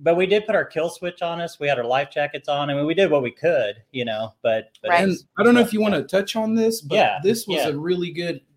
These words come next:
Speaker 3: device that we never end up using. But, um,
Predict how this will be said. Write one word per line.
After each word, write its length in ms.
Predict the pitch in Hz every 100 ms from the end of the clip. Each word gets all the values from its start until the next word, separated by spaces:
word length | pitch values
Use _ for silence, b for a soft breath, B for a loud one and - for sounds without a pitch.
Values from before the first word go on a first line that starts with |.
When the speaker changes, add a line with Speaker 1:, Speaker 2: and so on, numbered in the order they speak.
| 143
Speaker 3:
device 380 | 147 147 180 180
that 180 | 175 165
we 160 | 170
never 280 | 165 190 196
end 160 | 214 214
up 160 | 220 214
using. 560 | 208 214 226 226 208
But, 320 | 151 170 160 - _ _ _
um, 600 | 170 165 160 151 143 135